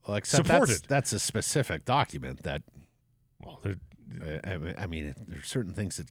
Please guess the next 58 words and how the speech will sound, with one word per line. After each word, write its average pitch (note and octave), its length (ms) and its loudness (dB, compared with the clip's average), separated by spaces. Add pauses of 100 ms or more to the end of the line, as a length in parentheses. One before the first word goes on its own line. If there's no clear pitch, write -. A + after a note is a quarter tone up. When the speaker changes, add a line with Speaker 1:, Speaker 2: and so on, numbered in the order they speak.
(120)
Speaker 1:
covers D#2+ 440 -4
and D#2 140 -6
certain D#2 240 -4
things A2 180 4
Speaker 2:
Rule B2+ 160 8
Speaker 1:
it B2 40 6
Speaker 2:
of F#2+ 80 2
law D3 80 8
Speaker 1:
doesn't. - 140 8
Speaker 2:
is - 60 4
a D3 40 4
pretty C#3+ 260 4
Speaker 1:
I C#3+ 40 8
mean, D3 80 10
Speaker 2:
specific C#3 220 8
Speaker 1:
I, C#3+ 100 8
I C3+ 40 8
Speaker 2:
document, C3 320 6
too. C3 60 6
Speaker 1:
don't, - 280 6
yeah, D#2+ 240 4
I D#2+ 80 2
mean, F2 200 0
I E2 80 2
don't, F#2+ 260 0 (720)
I F2 60 -8
don't E2+ 240 -2
dispute - 400 -4
there D2 240 -4 (180)
could E2 140 -4
be E2 120 -4
some C2 380 -6
gray A#2+ 300 4
areas B1 400 -4
there, - 320 -6
but - 140 -12 (1400)
Speaker 2:
I A#2 100 4
don't A2 80 6
know, F#2+ 40 4
I, B2+ 160 6 (120)
I C#3+ 80 8
see C#3 200 6
no A#2+ 240 8
further G2+ 300 4
light. F2 260 2
To - 80 4
me, D3+ 160 6
I, B2+ 200 6 (160)
this A2+ 500 2
is F#2+ 160 2
just G#2 200 4
like, F#2+ 220 2
okay, B2+ 360 4
next A2+ 260 4
chapter. B2 440 6
But, G2 240 4
Speaker 1:
Mm-hmm. A#2+ 140 4
Speaker 2:
um, G2 360 2